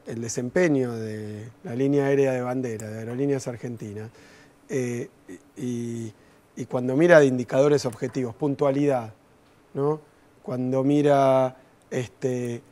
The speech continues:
la calidad y la antigüedad de la flota, cuando mira las conquistas históricas que tuvieron sus trabajadores en términos salariales,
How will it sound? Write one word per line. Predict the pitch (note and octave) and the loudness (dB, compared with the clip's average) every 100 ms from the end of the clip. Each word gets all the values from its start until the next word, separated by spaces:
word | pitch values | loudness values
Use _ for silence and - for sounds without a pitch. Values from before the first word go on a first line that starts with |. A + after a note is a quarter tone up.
| _ - | _ -4
la | C3 | -4
calidad | B2+ C3 C3+ D3 D#3 D#3 D3+ | -2 0 2 8 10 10 8
y | C3+ B2+ B2 B2 A#2+ | 4 0 -2 -4 -4
la | |
antigüedad | B2+ B2 C3 C3+ C#3+ | -6 -4 -2 2 2
de | C#3+ | 2
la | C3+ | 0
flota, | - E3+ D#3 B2 A#2 G#2+ - _ - - - | 0 4 4 2 -8 -14 -20 _ -20 -20 -10
cuando | B2+ C3 C3 | -4 -2 0
mira | C#3 D#3 D#3 D3+ C#3+ C#3+ - - | 2 4 6 8 6 4 -8 -10
las | B2+ B2 | -6 -4
conquistas | - B2+ B2 E3 D#3+ C#3 | -4 -6 -2 2 2 0
históricas | B2 F3+ F3 D3 C3 | 2 4 6 4 0
que | C3 | -2
tuvieron | C3+ C#3 C#3 | 2 2 2
sus | C3+ B2 | -2 -4
trabajadores | C3 B2+ C#3 C3+ D3+ D3+ C#3 | -4 -4 0 4 4 4 0
en | B2 | -2
términos | C#3 C#3 B2+ | -2 -2 -4
salariales, | - C3 C#3+ E3+ D#3 B2 A2 | -4 -2 2 6 6 4 -6